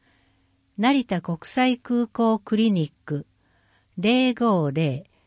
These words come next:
三一九六の五七零一。成田国際空港第二クリニック零七零三三四九の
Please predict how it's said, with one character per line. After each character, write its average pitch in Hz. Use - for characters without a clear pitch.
三 262
一 214
九 202
六 185
の 139
五 233
七 196
零 156
一。 -
成 247
田 185
国 180
際 269
空 233
港 147
第 220
二 247
ク 226
リ 214
ニ 160
ッ -
ク 147
零 247
七 220
零 151
三 262
三 190
四 208
九 175
の 135